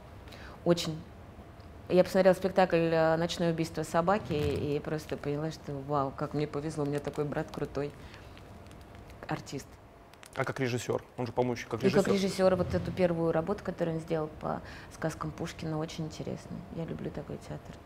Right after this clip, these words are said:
Speaker 1: да.
Speaker 2: У вас не было этой проблемы, что вот, вот он артист, и ты артистка, и,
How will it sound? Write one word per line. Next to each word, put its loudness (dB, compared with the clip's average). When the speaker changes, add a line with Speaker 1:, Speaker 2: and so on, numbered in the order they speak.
Speaker 1:
да. -6
Speaker 2:
У 0
вас 2
не 10
было 10
этой 6
проблемы, 6
что -2
вот, 0
вот -2
он 8
артист, 0
и 0
ты 0
артистка, 0
и, 0